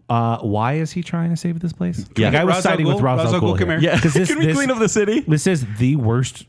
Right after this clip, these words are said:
Speaker 1: version of Gotham I think we've seen.
Speaker 2: I think so too.
Speaker 1: And, and Gotham's almost always a
Speaker 2: But
Speaker 1: character,
Speaker 2: it,
Speaker 1: but
Speaker 2: it
Speaker 1: more so here.
Speaker 2: feels lived in.
Speaker 1: Yeah.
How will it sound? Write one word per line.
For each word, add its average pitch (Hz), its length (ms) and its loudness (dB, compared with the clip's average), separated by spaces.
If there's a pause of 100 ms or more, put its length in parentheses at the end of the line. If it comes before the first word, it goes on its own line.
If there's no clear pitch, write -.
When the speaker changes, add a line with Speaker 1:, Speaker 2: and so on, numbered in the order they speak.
Speaker 1:
version 104 420 0
of 90 100 0
Gotham 92 360 -2
I 92 80 -2
think 87 200 -8
we've 73 140 -8
seen. 175 260 -2 (540)
Speaker 2:
I 117 80 2
think 117 160 0
so 95 120 2
too. 76 280 -4
Speaker 1:
And, 127 120 0
and 160 180 2
Gotham's 190 340 0 (100)
almost 147 340 0
always 123 180 2
a 107 40 -4
Speaker 2:
But 139 100 2
Speaker 1:
character, 139 240 0
Speaker 2:
it, 151 100 -2
Speaker 1:
but 156 100 0
Speaker 2:
it 135 80 4
Speaker 1:
more 120 160 2
so 131 60 0
here. 147 100 2
Speaker 2:
feels 202 400 -4 (240)
lived 107 840 0
in. 78 300 -4 (360)
Speaker 1:
Yeah. 92 160 -4